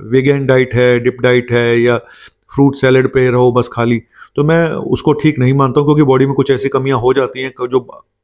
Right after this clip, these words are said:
हो सकता है आपको अच्छा लगता हो, ये सब खा के बॉडी हल्की रहती है, फलाना ढिमका है, लेकिन later on कहीं ना कहीं आपकी बोन्स पे असर आ सकता है। अगर आप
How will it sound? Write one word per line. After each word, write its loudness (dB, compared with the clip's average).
हो 4
सकता 0
है 0
आपको 0
अच्छा -2
लगता -2
हो, 2
ये 0
सब 0
खा -2
के 0
बॉडी 0
हल्की 0
रहती 0
है, 0
फलाना -4
ढिमका -10
है, -8
लेकिन 2
later 2
on -4
कहीं 0
ना -2
कहीं -2
आपकी -2
बोन्स 0
पे 0
असर 2
आ 0
सकता -8
है। -4
अगर 0
आप -4